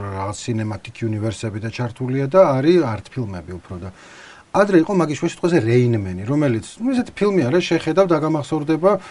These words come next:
არც განსაკუთრებულად კარგი ფილმი არ არის, მიუხედავად, რომ ოსკარი აიღო, მაგრამ, ნუ, ცუდი ფილმიც ნამდვილად არ არის, გახსოვს სულ. ან, აი, რა-, რაღაცა ეგეთი კინო რო იყო, რა, შეხედავ, ფილმია და არ არის ხა ბლოკბასტერი, თუმცა, მ, იყო თავის დროზე.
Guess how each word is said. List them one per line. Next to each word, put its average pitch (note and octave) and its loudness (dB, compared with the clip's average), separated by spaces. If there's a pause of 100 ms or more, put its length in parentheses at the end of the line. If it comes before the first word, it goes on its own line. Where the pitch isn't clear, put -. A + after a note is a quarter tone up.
(240)
არც D3 0
განსაკუთრებულად D#3 2
კარგი D3 0
ფილმი D3+ -2
არ D3 6
არის, C3+ 4
მიუხედავად, A#2+ 0
რომ A2+ -4
ოსკარი A#2+ -4
აიღო, C#3 0
მაგრამ, A3+ 4
ნუ, A#3 0
ცუდი F#3 -2
ფილმიც G#3 -8
ნამდვილად D3+ 0
არ C#3+ -2
არის, F2+ -8
გახსოვს G2 -8
სულ. E2+ -18 (560)
ან, G3+ 2
აი, D#3+ 6
რა-, C3+ 4
რაღაცა F#3 2
ეგეთი C3 0 (220)
კინო G#3 -2
რო D3+ 2
იყო, F2 -8
რა, G#3 -2
შეხედავ, G#3+ 0
ფილმია G3 0
და A#3+ 2 (420)
არ F3 2
არის D3+ 6
ხა A#2 -2
ბლოკბასტერი, D3 0
თუმცა, C#3+ -2
მ, G#2+ -6
იყო A#2 -8
თავის A#2+ -2
დროზე. C3+ 0